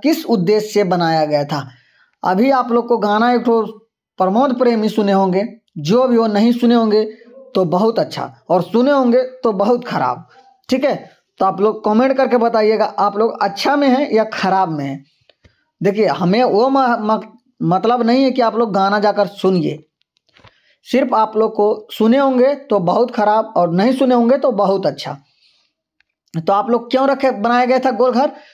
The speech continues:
तो अनाज रखने के लिए। क्यों? अनाज रखने के लिए, ठीक है, अनाज रखने के लिए,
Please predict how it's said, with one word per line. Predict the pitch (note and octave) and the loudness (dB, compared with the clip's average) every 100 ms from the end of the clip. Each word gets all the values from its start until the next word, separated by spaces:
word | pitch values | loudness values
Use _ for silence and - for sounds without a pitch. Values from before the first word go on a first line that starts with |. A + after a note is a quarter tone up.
| _ _ | _ _
तो | G3+ | 0
अनाज | F3+ A3 A#3+ C4 B3 | 0 2 2 2 2
रखने | A3 G#3 G3+ | 0 0 -2
के | F#3 | 0
लिए। | E3 D#3+ | 0 0
क्यों? | - A3 B3 E4 E4+ - _ - | -2 0 0 -2 -6 -18 _ -4
अनाज | F#3+ G#3 A3+ C#4 C4 | -2 0 0 2 0
रखने | A3 A3 G#3+ | 0 -2 -4
के | G3+ F#3+ | -2 0
लिए, | F3 E3+ E3+ | 0 0 0
ठीक | B3 C#4+ | 0 0
है, | C#4 - - _ - | 0 -4 -14 _ -4
अनाज | F#3 G3+ A#3+ | -2 0 2
रखने | B3 A3+ G#3+ C#4+ E4+ E4 - | 0 0 0 0 0 -4 -2
के | A3+ | 0
लिए, | F#3+ D#3+ D3+ | 0 0 -2